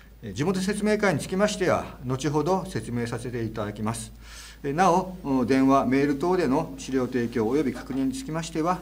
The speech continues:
随時行っております。えー、続きまして、えー、二、八代市内における県営工業団地整備推進に向けた覚書につきまして説明いたします。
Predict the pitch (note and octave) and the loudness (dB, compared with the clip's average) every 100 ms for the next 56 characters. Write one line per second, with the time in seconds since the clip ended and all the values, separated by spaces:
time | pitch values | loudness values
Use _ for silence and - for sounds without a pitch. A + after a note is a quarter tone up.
0 | G2+ A2+ G#2 B2 F3 - F2 F2 - - | -6 -4 -2 -4 -8 -10 -12 -12 -12 -6
1 | D3+ F#2+ E2+ G2 - - - - - - | -4 -4 -6 -8 -8 -14 -20 -20 -20 -20
2 | - - - - A#2+ G#2+ F3+ G3+ G#3+ G#3+ | -20 -20 -20 -12 -10 -6 -2 4 4 4
3 | - G#2+ - - A2 G#2+ G#2 F#2+ F#2+ C#3 | 2 0 0 -6 -6 -4 -4 -6 -6 -2
4 | F3+ F#3 - - - - - A#2 - F#3 | -2 -2 -8 -16 -20 -18 -6 -6 -2 -2
5 | F#3 G3+ G3+ G3 F3 B2 A2+ E3+ E3 F#2 | 0 0 2 2 2 2 2 0 0 0
6 | - - - C3 B2+ A#2+ A#2+ A#2+ A#2+ A#2+ | -4 -12 -4 0 2 0 0 -2 0 -2
7 | A#2+ A#2 G#2+ F#2+ - B2+ A#2 - A#2+ A#2 | 0 -2 -4 -8 -4 -2 -2 -2 -4 -2
8 | A#2+ A#2 A2 A2 A2 D3 D3 A2 A2 A2+ | -2 -2 -2 -4 -6 -6 -6 -6 -2 -2
9 | A2 G#2 F#2+ E2 - - D3 F3 - D3 | -2 -6 -8 -12 -14 -14 -10 -10 -8 -8
10 | C3+ - G3+ - - - F#2 E2+ F2 - | -8 -4 -4 -4 -10 -10 -10 -10 -12 -12
11 | F2 D#2+ - - | -10 -10 -10 -14